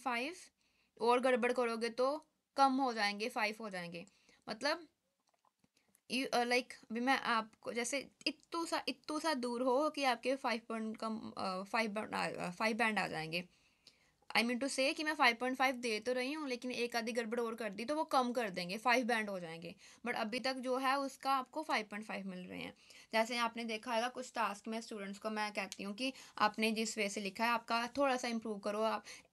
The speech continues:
लास्ट वाले टास्क में मैंने बोला था कि आपने अगर ये गड़बड़ ठीक कर दी ना, तो आपका एक बैंड ईजीली इम्प्रूव हो सकता है,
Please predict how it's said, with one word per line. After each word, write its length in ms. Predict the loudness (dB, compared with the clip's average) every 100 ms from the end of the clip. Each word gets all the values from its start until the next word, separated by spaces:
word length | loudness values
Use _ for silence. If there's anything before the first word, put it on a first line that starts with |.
| 2
लास्ट 480 | 10 12 12 12 4
वाले 140 | 4
टास्क 320 | 6 4 2
में 80 | -4
मैंने 200 | -2 -2
बोला 240 | -2 -2
था 200 | -2 -6 -8 -16 0
कि 80 | 2
आपने 280 | 2 0
अगर 160 | 0 0
ये 180 | 0 -2
गड़बड़ 320 | -4 -4 -6
ठीक 280 | -6 -8 -6
कर 100 | -6
दी 160 | -4
ना, 60 | -4
तो 120 | -2
आपका 220 | -2 -2 -2
एक 240 | -2 0
बैंड 200 | 0 2 2
ईजीली 360 | 0 0 0
इम्प्रूव 440 | -2 -4 -4 -4 -2
हो 160 | -6
सकता 280 | -6 -8
है, 100 | -8